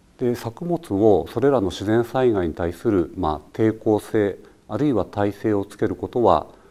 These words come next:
その国の人々の平和につながる、あるいは社会貢献につながると考えて、こういった研究を行っています。えー、フロンティアスピリットとチャレンジ精神を持った学生に来てもらいたいですね。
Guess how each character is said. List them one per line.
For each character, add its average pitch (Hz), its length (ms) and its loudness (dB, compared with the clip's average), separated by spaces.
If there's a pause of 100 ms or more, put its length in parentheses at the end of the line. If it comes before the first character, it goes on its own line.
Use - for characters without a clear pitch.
(220)
そ - 80 -2
の 110 100 2
国 117 200 0
の 117 120 0
人 117 180 -4
々 131 280 0
の 95 220 0 (120)
平 110 200 2
和 101 120 2
に 98 60 0
つ 101 120 -6
な 92 140 2
が 87 120 0
る、 85 280 -6
あ 98 100 -8
る 156 80 -2
い 156 60 0
は 101 100 0
社 - 140 -10
会 98 160 -2
貢 101 240 -4
献 76 160 -4
に 73 40 -6
つ - 140 -18
な 85 80 -6
が 98 80 -2
る 110 80 -4
と - 100 -8
考 85 340 -4
え 82 60 -10
て、 117 220 -2
こ - 200 -6
う 78 40 0
い - 20 -14
っ - 40 -16
た - 120 -10
研 82 240 -6
究 95 180 -8
を 113 100 0
行 82 180 -8
っ 76 40 -10
て - 200 -10
い - 20 -6
ま 64 120 -12
す。 - 120 -20 (1000)
え 87 120 -4
ー、 - 20 -2
フ - 160 -14
ロ 127 140 2
ン 139 40 0
テ 135 140 -2
ィ - 20 4
ア 143 60 4
ス 143 80 -14
ピ 156 140 -2
リ 131 60 2
ッ - 20 -2
ト - 180 -6
と 82 380 2
チ - 80 -16
ャ 107 80 0
レ 120 80 4
ン 127 80 0
ジ 131 100 -2
精 143 200 2
神 107 220 -2
を 85 40 2
持 85 140 0
っ 82 40 -6
た - 100 -2
学 82 220 0
生 85 220 -2
に 78 320 -2
来 - 80 -18
て - 80 0
も 82 100 0
ら 78 100 0
い 80 40 -2
た 76 120 -2
い 73 40 -4
で 76 80 -8
す - 80 -10
ね。 76 260 -4